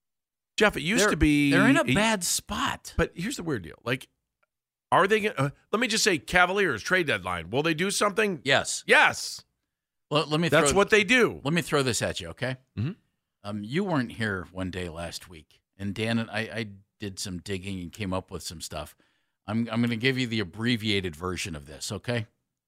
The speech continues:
Speaker 2: 'Cause I, I got into it, like, when both guys are out, when all three guys are in.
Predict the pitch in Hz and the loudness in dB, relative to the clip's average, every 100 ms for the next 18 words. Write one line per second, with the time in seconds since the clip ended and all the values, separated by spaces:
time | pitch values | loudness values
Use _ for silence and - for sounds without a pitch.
0 | _ _ _ _ _ _ - 123 135 127 | _ _ _ _ _ _ -6 0 2 2
1 | 131 131 123 117 - 117 107 92 92 - | 4 4 4 2 0 0 0 -2 -6 -4
2 | 95 87 117 120 - 117 113 98 101 101 | -6 -2 0 0 0 -2 -2 -2 -2 2
3 | 101 101 95 87 92 104 - 104 98 95 | 2 2 -4 -6 -2 -4 -4 -10 -4 -2
4 | 95 87 90 92 87 | -2 -6 -8 -6 -8